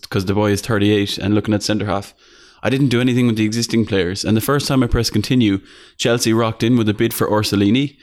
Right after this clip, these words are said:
who's, like, the best player at the club. He's kind of a, kind of a right, we'll say a right winger, inside forward. And I, I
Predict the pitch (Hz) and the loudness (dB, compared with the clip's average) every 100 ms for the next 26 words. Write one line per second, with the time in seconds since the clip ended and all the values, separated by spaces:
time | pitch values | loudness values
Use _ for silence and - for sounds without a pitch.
0 | - _ _ - 110 107 104 101 113 - | -20 _ _ -4 -2 0 -2 0 -2 0
1 | 110 107 101 110 110 107 98 - 117 104 | 0 0 0 0 0 0 -2 0 0 2
2 | 104 101 - - - 113 120 104 104 110 | 0 -2 -6 -14 -20 -10 -4 0 0 0
3 | - 107 120 101 110 - 107 107 104 104 | -2 -4 0 0 0 0 2 2 2 0
4 | 98 - 101 80 101 - - - - - | -2 0 -2 -2 -6 -12 -20 -20 -20 -20
5 | _ 107 101 98 - - 98 - 110 - | _ -2 0 0 -4 -4 -4 -2 -2 -2